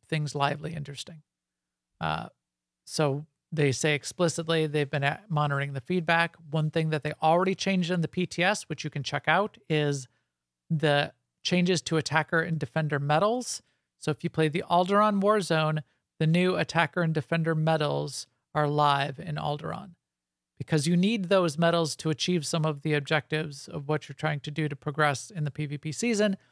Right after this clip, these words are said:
And it was really hard to get them in certain situations. Couple questions from the chat room and, and input. Intisar, uh, l-, love seeing you in there, Intisar. Uh,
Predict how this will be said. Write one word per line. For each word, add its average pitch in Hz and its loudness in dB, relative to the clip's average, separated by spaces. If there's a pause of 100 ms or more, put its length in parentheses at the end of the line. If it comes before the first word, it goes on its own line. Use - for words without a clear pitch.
(360)
And 160 4
it 160 2
was 156 -4
really 175 4
hard 151 2
to 143 -6
get 156 -2
them 151 -2
in 147 -2
certain 147 -8
situations. 143 -12 (2250)
Couple 160 2
questions 165 2
from 160 -6
the 135 -4
chat - 0
room 156 -2
and, 143 0
and 165 -2
input. 160 -2 (100)
Intisar, 165 2 (320)
uh, 156 -4 (300)
l-, 175 -14 (180)
love 165 -2
seeing 160 -2
you 160 0
in 156 -4
there, 151 -2
Intisar. 175 -2 (640)
Uh, 143 2